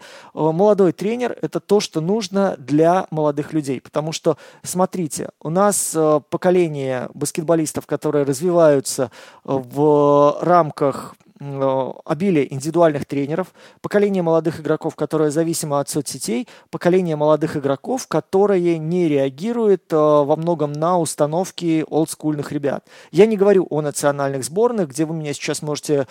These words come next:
ткнуть в Светислава Пешича и будете совершенно правы, э, где можете там поискать людей, которые спокойно шестьдесят плюс продолжают руководить большими коллективами и остаются в тонусе. Но в Н Б А у нас ситуация немножко иная, потому что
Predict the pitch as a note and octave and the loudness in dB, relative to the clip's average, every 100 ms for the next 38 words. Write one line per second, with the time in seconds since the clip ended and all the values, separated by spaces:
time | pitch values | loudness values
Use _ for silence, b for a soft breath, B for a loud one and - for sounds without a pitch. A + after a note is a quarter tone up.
0 | B B - F#3 E3 - E3+ D3+ C#3+ D3 | B B -6 -2 -2 0 -2 0 0 0
1 | C#3 G#3+ B3 - - G#3+ G#3 G3 F#3 E3+ | 0 -2 -4 -4 -4 2 2 2 -2 -4
2 | F#3 F3 - - F3+ F3 - F3 E3+ - | -4 -6 -6 -4 -2 -2 0 -2 -2 0
3 | E3+ D#3+ D3 B B B - C#3 C#3+ F3 | 2 2 0 B B B -4 -2 4 2
4 | E3+ E3+ - E3 D#3+ D#3 C#3 F3 E3 - | 2 -4 -4 2 4 2 0 -2 0 0
5 | D#3 D#3 D#3 E3 D#3 D3 D#3 D3 - E3 | 0 0 0 0 0 -2 0 0 -2 -6
6 | - F3 D#3 C#3+ C3+ C3 - D3 F3 F#3+ | 0 0 2 2 2 0 -2 -2 0 2
7 | D#3+ - D#3+ C#3+ C#3+ D3 E3 D#3+ D#3 C3 | 2 0 -6 -4 -4 2 2 4 2 2
8 | - - D3+ D3 D3 - B B D3+ D#3+ | -4 -2 -2 -2 -8 -12 B B 0 0
9 | F3+ D#3+ - D3+ - A#3+ A3 F#3+ D#3+ F3 | -2 -4 -6 -8 -6 -6 -4 -4 -4 -4
10 | E3 D#3+ - E3 D#3 - D3 B B B | -4 -6 -4 -4 -4 -6 -8 B B B
11 | E3 G3 D#3 - D3+ E3 G#3+ C#4 A3+ F#3+ | 0 2 0 0 -4 -2 -4 -2 -2 -4
12 | E3+ F3+ F#3 F3+ G3 E3+ D#3+ D#3+ E3+ - | -2 0 2 0 0 -2 -2 -2 -2 -2
13 | E3 E3 D#3 C3 - B B B - E3+ | 0 0 0 -4 -8 B B B -2 0
14 | F#3 - - F3+ F3 E3+ D3+ | 0 -6 0 4 6 6 4